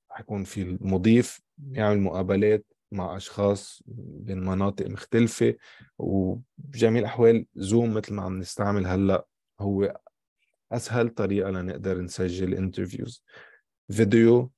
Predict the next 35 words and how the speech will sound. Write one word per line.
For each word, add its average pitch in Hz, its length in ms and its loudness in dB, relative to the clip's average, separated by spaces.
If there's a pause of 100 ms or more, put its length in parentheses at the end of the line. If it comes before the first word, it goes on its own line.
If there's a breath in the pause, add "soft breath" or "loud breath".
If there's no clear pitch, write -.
(120)
وصوت. - 580 -2 (420 loud breath)
هلأ 104 280 2
هيدا 143 200 6
ال 151 60 6
يو 143 120 6
اس 120 100 -6
بي 143 140 2
مايكروفون 135 460 -2
اللي 98 120 -4
كنا 113 180 -4
عم 98 140 -6
نحكي 107 300 -10
عنه 110 280 0
من 90 160 -2
قبل، 110 380 2 (1000)
وقت 110 260 0
نوصله 117 440 0
على 90 100 -4
الكمبيوتر 113 600 -6
فينا 120 260 -4
نستعمله 110 520 -4
دغري 101 340 -2
بزوم. 85 440 -6
يعني 85 200 -12
مثلا 92 260 -4
شفتوا 104 420 -4
هون 107 180 0
أنا 98 280 0
فتحت، - 480 -6
حطيت - 460 0
هول 117 140 6
الصورتين 107 640 0
اللي 95 180 2
هن 110 180 0
السيتنجز 120 760 -2